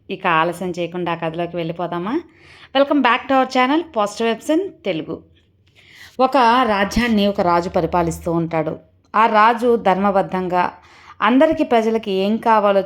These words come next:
చూసుకుంటూ చక్కటి పరిపాలన అనేది చేస్తూ ఉంటాడు. అంత మంచి గుణాలున్న ఆ రాజుకి పిల్లలు మాత్రం లేదు. తర్వాత,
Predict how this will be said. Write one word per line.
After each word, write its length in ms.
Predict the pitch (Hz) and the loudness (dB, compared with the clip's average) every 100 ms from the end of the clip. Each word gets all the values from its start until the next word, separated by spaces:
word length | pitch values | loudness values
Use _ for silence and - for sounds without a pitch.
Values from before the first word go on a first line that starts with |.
| 190 | -4
చూసుకుంటూ 540 | 180 - 196 170 196 | -12 -10 -10 -6 -4
చక్కటి 640 | 220 - 226 220 - 277 269 | -4 -6 -6 -6 -4 -2 0
పరిపాలన 440 | 208 190 196 190 | -2 -2 -2 -4
అనేది 360 | 180 175 185 214 | -4 -2 -4 -4
చేస్తూ 300 | 180 170 170 | -4 -4 -4
ఉంటాడు. 420 | 180 165 165 160 - _ _ _ _ - - | -6 -4 -4 -6 -8 _ _ _ _ -6 0
అంత 360 | 254 302 320 | 4 4 4
మంచి 400 | 349 262 247 285 | 4 4 2 0
గుణాలున్న 560 | 254 254 233 220 214 208 | 2 2 2 2 0 0
ఆ 200 | 190 185 | 2 2
రాజుకి 840 | 170 170 190 226 233 185 208 233 _ _ _ _ - | 2 0 0 -2 -4 -4 -2 -6 _ _ _ _ -6
పిల్లలు 280 | 196 208 240 | -2 0 2
మాత్రం 380 | 202 180 - 208 | 0 -2 -2 0
లేదు. 380 | 180 170 170 - _ _ _ _ _ 240 | 2 0 -2 -12 _ _ _ _ _ 2
తర్వాత, 600 | 247 294 311 302 247 | 4 6 4 6 4